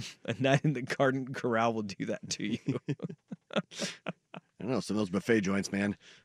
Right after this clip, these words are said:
Speaker 1: Hit the over.
Speaker 2: Gotta be careful.
Speaker 1: Yeah. All right. Um, Blazer fans, you've been beat down long enough. It's, this is hard. The, and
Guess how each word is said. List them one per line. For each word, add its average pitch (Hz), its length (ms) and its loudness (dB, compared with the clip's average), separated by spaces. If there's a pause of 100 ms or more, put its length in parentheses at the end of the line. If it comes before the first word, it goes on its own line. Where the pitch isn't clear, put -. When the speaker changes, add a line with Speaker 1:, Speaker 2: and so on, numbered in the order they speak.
(640)
Speaker 1:
Hit 233 140 0
the 262 100 0
over. 339 320 2 (160)
Speaker 2:
Gotta 208 140 0
be 208 80 0
careful. 196 340 0 (600)
Speaker 1:
Yeah. 107 200 4 (580)
All 127 80 8
right. 113 220 8 (120)
Um, 131 540 6 (420)
Blazer 180 360 12
fans, 156 360 10
you've 143 100 6
been 143 140 8
beat 123 220 4
down 107 420 2 (640)
long 101 280 4
enough. 85 400 -2 (260)
It's, 147 200 10
this 170 240 10
is - 100 4
hard. 113 360 6 (260)
The, 160 180 8
and 175 280 10